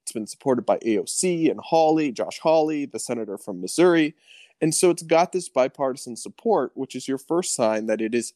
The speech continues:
either a really good idea or a really bad one. Uh, and in this case, it's a really bad one because it doesn't stimulate the economy, first of all.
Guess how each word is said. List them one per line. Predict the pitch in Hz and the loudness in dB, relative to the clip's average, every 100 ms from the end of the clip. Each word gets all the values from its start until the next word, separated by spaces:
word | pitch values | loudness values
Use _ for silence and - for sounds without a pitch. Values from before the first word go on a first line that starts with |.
| - | -10
either | 101 147 185 202 190 | 0 2 2 0 0
a | |
really | 139 131 156 123 | -2 0 2 2
good | - - | 2 2
idea | 175 190 202 208 214 - | 2 0 -4 -6 -6 -4
or | 127 123 | -2 -2
a | |
really | 107 120 127 107 | -2 -4 -2 -4
bad | - 107 107 101 | 0 2 2 -2
one. | 95 - - _ _ _ _ | -12 -12 -18 _ _ _ _
Uh, | 131 135 - | 2 2 0
and | 156 | -6
in | 151 | -4
this | 156 - | -8 -8
case, | - 135 | -8 -8
it's | 127 - | -8 -8
a | |
really | 120 120 110 | -2 -2 -2
bad | 113 117 113 | 2 2 2
one | 101 92 | -4 -10
because | 107 - 127 117 | -14 -4 -2 -2
it | - | -2
doesn't | 139 175 208 | 0 0 0
stimulate | - 160 151 143 | -2 0 0 0
the | 147 | -2
economy, | 139 107 101 90 78 - | -2 -2 -2 -6 -12 0
first | 120 117 110 | 2 2 2
of | 95 | 2
all. | 101 147 | 2 0